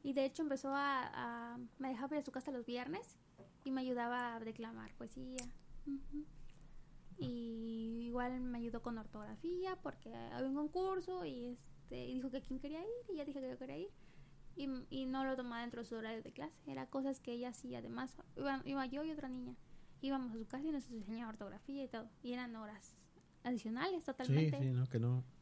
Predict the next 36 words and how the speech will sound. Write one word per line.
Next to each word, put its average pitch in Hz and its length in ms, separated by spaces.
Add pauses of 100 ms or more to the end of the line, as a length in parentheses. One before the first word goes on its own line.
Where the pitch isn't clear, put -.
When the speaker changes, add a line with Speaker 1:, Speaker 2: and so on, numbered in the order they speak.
Speaker 1:
Ajá. 269 380 (760)
Y 294 280
me 311 60
acuerdo 403 320
mucho 403 180
de 392 80
ella 381 180
porque 339 240
siempre 302 840 (420)
ayudó 277 220
a 320 140
todos. 240 280 (100)
Y 262 120
precisamente 277 500
yo 269 60
me 269 80
acuerdo 254 260
muchas 247 220
cosas 240 280
que - 100
pasaron, 254 540
como 254 260
una 254 180
vez 262 220
que 294 80
mi 262 80
mamá 247 180
no 247 80
estaba 320 460 (440)
y 254 160
teníamos 247 480
un 254 120
evento 254 360
en 254 60
la 254 60
escuela 320 400